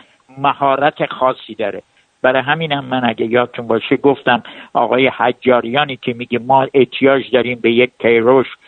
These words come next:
بیاد مربی تیم ملی سیاسی ما باشه، به خاطر اینکه سینیور کارلوس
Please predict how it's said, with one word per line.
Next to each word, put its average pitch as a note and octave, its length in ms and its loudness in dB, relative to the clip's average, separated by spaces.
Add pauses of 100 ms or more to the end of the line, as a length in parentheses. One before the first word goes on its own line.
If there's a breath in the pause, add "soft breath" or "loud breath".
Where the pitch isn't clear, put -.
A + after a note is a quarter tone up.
(240 soft breath)
بیاد C#3+ 360 2
مربی B2 600 -2 (200)
تیم D3 160 -8
ملی B2+ 760 0 (140)
سیاسی C3 460 0
ما B2 200 0
باشه، B2+ 460 -2 (420 loud breath)
به - 100 4
خاطر C3+ 380 0
اینکه E3 520 0 (500 soft breath)
سینیور D#3+ 520 2
کارلوس C#3 560 2